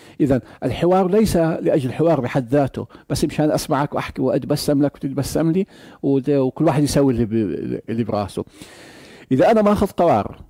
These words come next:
بأي موضوع في حياتي، بلاش أعمل حوار، لأنه أنا ماخذ قرار وجاي مسبق، بدي أ-، أ-،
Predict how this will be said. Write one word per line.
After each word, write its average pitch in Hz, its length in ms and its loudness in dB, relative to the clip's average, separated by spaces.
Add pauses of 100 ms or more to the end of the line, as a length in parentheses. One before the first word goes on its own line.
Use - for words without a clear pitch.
(200)
بأي 135 680 2 (1500)
موضوع 170 500 2 (140)
في 139 100 -4
حياتي، 175 760 0
بلاش 185 360 0
أعمل 101 240 -4
حوار، - 300 -8 (500)
لأنه 170 540 2
أنا 190 200 2
ماخذ 185 280 0
قرار 190 520 0
وجاي 170 360 0
مسبق، 180 380 0
بدي 165 200 2
أ-، 165 220 4
أ-، 160 60 -4